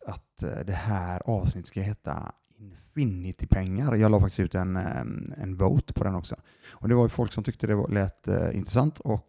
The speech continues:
jag har även gjort ett inlägg sedan tidigare som jag kallar Infinitypengar. Det här är ett, eh, koncept som jag,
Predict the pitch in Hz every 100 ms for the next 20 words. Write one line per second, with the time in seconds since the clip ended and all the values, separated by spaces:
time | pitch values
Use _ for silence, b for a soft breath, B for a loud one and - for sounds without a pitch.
0 | _ 98 101 104 107 110 101 101 101 -
1 | - - 131 104 101 131 - 143 151 95
2 | - - 95 87 82 113 98 92 101 95
3 | - 120 101 90 90 82 - - 151 b
4 | b b b b b b b - 104 104
5 | 98 - - 85 - 92 - - 92 95
6 | 90 95 - -